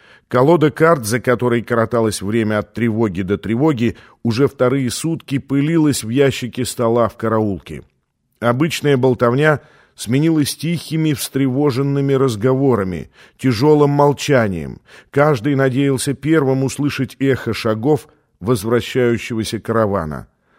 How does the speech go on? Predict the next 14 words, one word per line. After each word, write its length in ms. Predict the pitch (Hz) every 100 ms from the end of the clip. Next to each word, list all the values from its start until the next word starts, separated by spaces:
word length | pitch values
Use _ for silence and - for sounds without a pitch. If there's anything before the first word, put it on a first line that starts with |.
| _ _
Слишком 600 | - - 160 196 - 151 156
уж 180 | 139
многое 680 | 117 131 139 151 135 131 127
от 320 | - 120 113
него 320 | 117 120 117 113
зависело. 720 | 113 113 113 - 76 67 - _ _ _ _ _ _ -
Севастопольская 1000 | 123 123 123 - 185 151 127 - 127 110
была 320 | 98 123 147
превращена 720 | 147 131 120 123 - 123 131
ее 240 | 127 123 117
жителями, 720 | 104 170 117 113 98 80 - - -
любой 400 | 113 131 120 117
из 100 | 98
которых, 600 | - 110 156 160 113 -